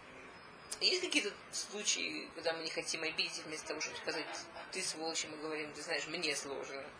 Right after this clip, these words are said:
с тем, что ты, <laughs> с тем, что ты сволочь". Но,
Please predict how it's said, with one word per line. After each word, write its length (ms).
с 60
тем, 180
что 100
ты, 340
<laughs> 20
с 60
тем, 180
что 140
ты 140
сволочь". 300
Но, 520